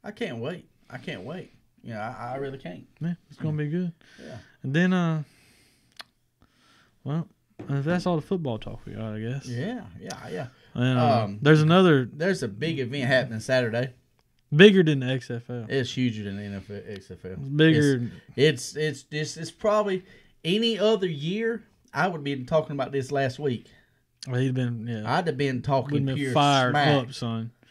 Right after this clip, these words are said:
Speaker 1: I'd have
Speaker 2: Be
Speaker 1: been talking
Speaker 2: fired.
Speaker 1: pure smack.
Speaker 2: But this year, we just
Speaker 1: I'm trying to hide from this, this game right here.
Speaker 2: It's got, it's gonna
Speaker 1: But, but
Speaker 2: happen.
Speaker 1: you, but,
Speaker 2: It's gonna
Speaker 1: but,
Speaker 2: happen twice.
Speaker 1: but here, here's what I'm gonna tell you. I'm gonna man up. I'm gonna
Speaker 2: Mm-hmm.
Speaker 1: man up right now. You know what I'm
Speaker 2: Mm-hmm.
Speaker 1: saying? You know, you ain't scared.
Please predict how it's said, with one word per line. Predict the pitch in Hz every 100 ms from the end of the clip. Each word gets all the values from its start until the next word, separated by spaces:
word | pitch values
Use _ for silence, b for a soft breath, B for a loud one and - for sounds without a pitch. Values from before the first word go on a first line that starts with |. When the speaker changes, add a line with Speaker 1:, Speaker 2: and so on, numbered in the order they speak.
| b b b
Speaker 1:
I'd | 147
have | 190
Speaker 2:
Be | 127
Speaker 1:
been | 147
talking | - 139
Speaker 2:
fired. | 127 123 104
Speaker 1:
pure | 135 127 123
smack. | - 156 143
Speaker 2:
But | 127
this | 156 170 147
year, | 131 127
we | 131
just | 131 120 - - - - - -
Speaker 1:
I'm |
trying | 113 156 139
to | 117
hide | 156 165 113
from | - 117
this, | 113 101
this | - 123 117
game | 117 110 104
right | 101
here. | 123 110 - _ _ _ -
Speaker 2:
It's | 127 123 120
got, | 123 113 131
it's | 131
gonna | 139 156
Speaker 1:
But, | 143
but | 117
Speaker 2:
happen. |
Speaker 1:
you, | -
but, | 123 170
Speaker 2:
It's | 185
gonna | 240
Speaker 1:
but, | 226
Speaker 2:
happen | 247 190
twice. | - 254 123 117
Speaker 1:
but | 139
here, | 185 226
here's | 180 254 247
what | 226
I'm | 208
gonna | 190 175
tell | 190
you. | 113 90 - _ _ _ _ _ _
I'm | - 247
gonna | 277
man | 254 269 277 320
up. | 311 - _ -
I'm | 165
gonna |
Speaker 2:
Mm-hmm. | 185 202 359
Speaker 1:
man | 359
up | 359
right | 285 190
now. | 120 87 _ _ -
You | 127
know | 247
what | 285
I'm |
Speaker 2:
Mm-hmm. | 262
Speaker 1:
saying? | b b b
You | 247
know, | 214 117 - -
you | 185 247
ain't | 247
scared. | 277 285 269 262